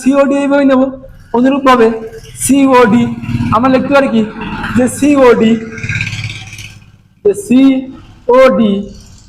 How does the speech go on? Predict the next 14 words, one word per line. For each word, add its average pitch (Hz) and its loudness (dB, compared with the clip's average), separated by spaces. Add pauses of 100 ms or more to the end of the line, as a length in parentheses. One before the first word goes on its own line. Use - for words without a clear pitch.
(140)
কোণ 247 4 (200)
সিওডি 214 2 (560)
সমান 277 2 (120)
সমান, 185 0 (440)
আমরা 254 0
এখান 269 2
থেকে 269 0
লিখছিলাম 269 -2 (120)
টু 277 0 (140)
বিএও, 202 2 (380)
টু 262 4 (540)
কোণ 269 4 (260)
টু, 254 4 (920)
টু 277 0